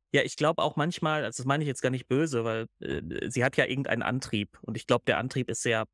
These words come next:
persönlich. Ähm, das, äh, ich glaube, dass sie das persön-, auf so einer persönlichen Ebene extrem stört. Mich übrigens auch, wenn, wenn du so rausgehst und ich bin ja Asthmatiker und hier die Luft in der Stadt und so, an manchen Tagen ist es ganz schlimm,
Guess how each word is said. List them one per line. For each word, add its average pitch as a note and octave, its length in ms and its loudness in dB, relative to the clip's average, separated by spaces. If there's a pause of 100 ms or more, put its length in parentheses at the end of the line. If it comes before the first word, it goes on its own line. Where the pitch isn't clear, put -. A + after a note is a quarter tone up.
(100)
persönlich. C3 800 0 (200)
Ähm, A2 360 -2 (720)
das, - 380 0
äh, A2+ 340 0
ich - 320 -6
glaube, B2+ 400 2
dass B2+ 160 0
sie C3+ 100 0
das A#2+ 160 -2
persön-, B2 460 2
auf A#2+ 100 -4
so - 100 0
einer A2+ 60 -2
persönlichen C3+ 400 -2
Ebene C3 260 2
extrem C3+ 500 -2
stört. C3+ 460 0
Mich C3 160 0
übrigens C3+ 360 0
auch, A#2+ 440 0
wenn, A#2+ 180 2
wenn A#2+ 140 0
du C3 100 0
so A#2+ 100 -2
rausgehst C#3+ 540 0
und B2+ 120 -4
ich - 140 -8
bin B2+ 100 0
ja A#2 120 4
Asthmatiker D3 680 0
und A#2+ 120 -6
hier B2+ 100 0
die B2 120 -2
Luft C3+ 240 0
in B2+ 80 0
der B2+ 180 2
Stadt - 260 0
und D3 120 -2
so, D#3 200 2
an C3 60 -4
manchen B2+ 280 -2
Tagen C3 340 2
ist A2 100 -4
es B2+ 120 -4
ganz A#2+ 200 0
schlimm, D#3 240 2